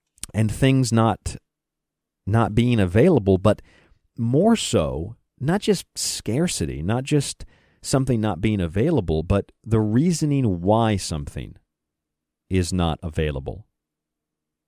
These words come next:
Why is it that these items, is it because factories are shut down and that's why there's a shortage of something? Or is there another reason?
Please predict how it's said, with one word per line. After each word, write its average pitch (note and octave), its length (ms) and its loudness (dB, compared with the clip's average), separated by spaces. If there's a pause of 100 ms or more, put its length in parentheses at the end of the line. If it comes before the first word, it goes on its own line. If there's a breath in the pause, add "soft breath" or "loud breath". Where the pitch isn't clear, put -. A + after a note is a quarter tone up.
(560)
Why A#2 300 2
is A#2 240 4
it G#2+ 140 2
that F#2 140 0
these F2 200 0
items, E2 320 -2
is F2+ 220 -6
it G2+ 80 -6
because F#2+ 280 -4
factories G#2 540 0
are F#2+ 80 2
shut F2 260 -2
down E2 460 -2 (1400)
and G2 100 -2
that's F#2 200 -2
why F#2 200 4
there's F2 240 2
a D#2 280 -2 (960)
shortage F#2+ 560 2
of E2 80 -4
something? D#2 680 -6 (880)
Or F2 440 4
is E2 200 -2
there E2 140 0
another D#2 300 -2
reason? F2+ 540 0